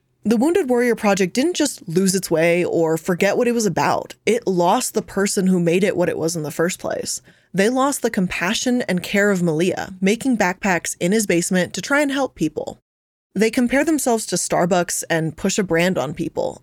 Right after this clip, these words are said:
And are they a complete and utter scam? No. But they're not a company I want to support either. And yes, I'm saying company right now because honestly, I'm finding it increasingly difficult to see this place as a charity.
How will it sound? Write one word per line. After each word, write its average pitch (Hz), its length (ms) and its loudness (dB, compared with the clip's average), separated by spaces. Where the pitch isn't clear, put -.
And 170 360 0
are 180 140 2
they 208 120 2
a 220 60 2
complete 226 380 -2
and 226 80 -2
utter 240 140 2
scam? 269 440 0
No. 175 440 -2
But 190 320 2
they're 196 120 4
not 226 220 4
a 320 60 4
company 220 360 0
I 190 100 2
want 165 180 -2
to 175 60 -6
support - 420 -4
either. 196 400 -2
And 214 140 0
yes, 202 380 -2
I'm 254 180 0
saying 302 280 0
company 262 440 0
right 165 160 0
now 170 180 -2
because 185 320 0
honestly, 240 600 0
I'm 214 240 2
finding 240 300 2
it 240 140 2
increasingly 220 680 0
difficult 175 500 0
to 180 100 0
see 220 260 -4
this 185 240 0
place 175 340 -2
as - 140 -6
a 160 80 -2
charity. 147 560 -6